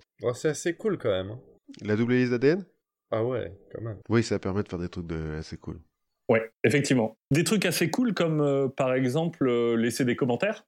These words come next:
Speaker 2: Par exemple ?
Speaker 3: Comme par exemple, euh, continuer à partager la, la confiture autour de vous, comme, euh, faire connaître, liker, euh, pousser les contenus. Comme par exemple, c'est assez cool aussi de continuer à apprendre plein de trucs.
Speaker 2: Ouais.
Speaker 3: Nous, en tout cas, on a été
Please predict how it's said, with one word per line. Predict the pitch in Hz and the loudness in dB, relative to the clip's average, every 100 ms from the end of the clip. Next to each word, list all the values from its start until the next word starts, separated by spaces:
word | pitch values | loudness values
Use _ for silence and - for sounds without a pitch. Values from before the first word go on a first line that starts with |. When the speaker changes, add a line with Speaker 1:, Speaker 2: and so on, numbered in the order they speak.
| - | 4
Speaker 2:
Par | 113 | 6
exemple ? | 104 110 180 233 - _ | 6 6 6 4 -4 _
Speaker 3:
Comme | 147 135 | 0 2
par | 147 139 | 2 2
exemple, | 139 156 147 117 | 2 0 0 0
euh, | 113 | 2
continuer | - 127 - 156 160 | 0 0 2 2 2
à | 135 | 2
partager | 120 110 - 127 139 | 0 -2 0 0 2
la, | 131 120 117 | 2 2 2
la | 117 110 | 0 0
confiture | 131 - 127 - 131 | -2 -2 -2 2 2
autour | 123 127 123 | 2 2 2
de | 120 | 2
vous, | 117 160 208 214 196 - | 2 2 2 0 -2 -2
comme, | 170 156 151 | 0 2 2
euh, | 127 123 117 113 113 113 113 113 110 110 107 101 _ _ - | 2 2 2 2 2 2 2 0 0 0 0 -4 _ _ -4
faire | 156 - | -2 0
connaître, | - 139 131 135 139 - 123 | 0 2 2 0 -2 -2 0
liker, | 117 123 127 120 - 127 127 127 131 135 139 139 | 2 2 0 -4 -2 0 2 2 2 2 0 0
euh, | 120 107 107 107 107 101 _ | 0 0 2 2 0 -2 _
pousser | 139 - | -4 0
les | 135 110 | 0 0
contenus. | 117 - 135 233 - - | -2 0 0 0 -2 -2
Comme | 185 165 | 0 2
par | 170 | 0
exemple, | 143 160 147 139 117 107 | 0 0 0 0 0 0
c'est | - - | -2 -2
assez | 127 - | 0 0
cool | - 156 | 0 0
aussi | 143 - | 0 0
de | 131 | 0
continuer | 110 202 - 190 160 | 0 0 0 0 0
à | 120 | 0
apprendre | - 139 123 | -2 -2 0
plein | 139 | 0
de | 120 | 0
trucs. | - 131 - - | 0 -2 -4 -6
Speaker 2:
Ouais. | 107 98 110 | 2 4 6
Speaker 3:
Nous, | 180 | 4
en | |
tout | 147 151 | 2 2
cas, | 180 | 2
on | 156 | 2
a | 123 | 0
été | 110 135 | 0 -2